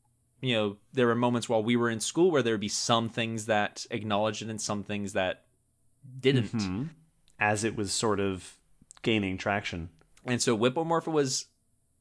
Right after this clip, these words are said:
Speaker 1: not accepted by everyone, and the, the mesonychid and artiodactyl debate was, until fairly recently, still a very back and forth issue on it. It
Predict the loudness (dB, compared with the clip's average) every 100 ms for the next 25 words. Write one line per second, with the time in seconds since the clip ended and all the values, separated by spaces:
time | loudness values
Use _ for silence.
0 | _ -6 0 2 4 4 4 2 2 0
1 | 2 2 2 0 -2 0 2 2 2 -2
2 | _ _ 2 6 8 6 4 -2 0 2
3 | 2 0 2 2 2 -2 -4 _ _ _
4 | 0 2 0 0 2 2 6 4 4 0
5 | 2 2 0 0 0 0 -2 -6 -10 _
6 | _ _ 2 2 4 6 6 2 2 6
7 | 6 4 2 -2 -4 -4 -6 -10 _ -8
8 | -2 6 8 8 4 -2 _ _ _ 2
9 | 4 6 6 4 2 -4 _ -10 -6 -6
10 | 2 4 4 0 0 2 2 2 2 2
11 | 4 2 2 -2 -8 -12 -8 -8